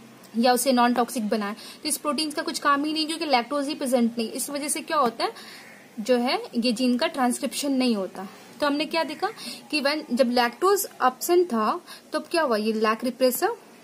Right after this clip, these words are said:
जाकर इसे bind कर लिया, क्योंकि यहाँ lac नहीं है तो एलोलैक्टोज नहीं है जो कि इसे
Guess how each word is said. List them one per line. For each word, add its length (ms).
जाकर 440
इसे 300
bind 400
कर 100
लिया, 140
क्योंकि 220
यहाँ 240
lac 320
नहीं 180
है 60
तो 340
एलोलैक्टोज 600
नहीं 140
है 60
जो 160
कि 120
इसे 400